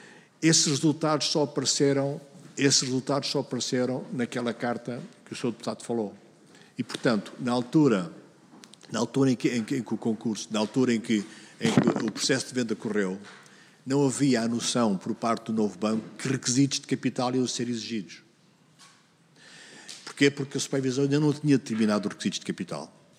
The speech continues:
E, portanto, uma coisa que eu admito tenha fe-, tenha acontecido na altura, admito, não sei, porque me foi dito na altura, é que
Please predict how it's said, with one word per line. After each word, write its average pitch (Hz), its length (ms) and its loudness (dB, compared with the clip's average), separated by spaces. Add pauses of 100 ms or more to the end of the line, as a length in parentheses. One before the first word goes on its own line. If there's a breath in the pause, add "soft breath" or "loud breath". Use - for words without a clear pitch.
(380 loud breath)
E, 107 80 -8
portanto, - 600 0
uma 113 180 0
coisa 117 280 0
que - 100 -16
eu 123 100 4
admito 117 280 2
tenha 107 160 2
fe-, 120 200 -4
tenha 110 220 2
acontecido 110 380 0
na 104 80 4
altura, 104 180 0
admito, 165 280 2
não 196 120 2
sei, 95 240 -2
porque - 280 -14
me - 60 -12
foi - 140 -8
dito 98 200 -6
na 107 80 -6
altura, 127 480 -4
é 127 100 -6
que 139 340 -2